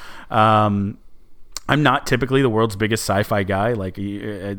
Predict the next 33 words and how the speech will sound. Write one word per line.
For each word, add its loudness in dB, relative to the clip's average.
a -6
well-known 0
fact -4
about 0
me 0
is -2
I've -6
seen -2
the 0
original 2
three -4
Star 0
Wars 0
plus, 0
uh, 4
the 0
new, 0
uh, -2
Solo 2
movie, 0
um, 2
w-, -8
weird 0
mix, -4
uh, 0
of, 0
of -2
four 0
Star 0
Wars 0
t-, -10
to -6
consume. 2